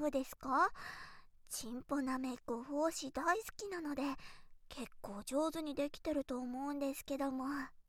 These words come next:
玉袋を舐められるとゾクゾクってくるでしょ？射精用の筋肉が一斉に痙攣するのが丸見えなので、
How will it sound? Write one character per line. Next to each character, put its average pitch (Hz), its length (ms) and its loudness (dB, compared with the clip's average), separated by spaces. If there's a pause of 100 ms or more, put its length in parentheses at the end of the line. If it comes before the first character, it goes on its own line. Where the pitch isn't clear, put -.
(2500)
玉 262 360 -2
袋 311 520 2
を - 20 -4
舐 226 200 -4
め 247 180 -2
ら 269 120 4
れ 294 120 6
る 277 100 4
と 226 140 -4 (540)
ゾ 302 180 2
ク 339 160 -2
ゾ 359 160 2
ク 415 160 -4
っ - 40 -2 (100)
て 427 180 0
く 381 120 -4
る 349 120 0
で 320 100 2
し 269 140 0
ょ？ 285 60 2 (1080)
射 - 280 -6
精 262 340 2
用 277 240 4
の 269 200 -2
筋 302 200 0
肉 269 360 -2
が 233 100 -8 (220)
一 214 80 -12 (160)
斉 302 200 6
に 311 160 -2
痙 311 300 2
攣 320 200 2
す 330 180 -6
る 339 120 0
の 339 120 2
が 294 140 0
丸 262 320 0
見 320 160 -2
え 330 140 0
な 349 120 2
の 359 140 2
で、 330 80 0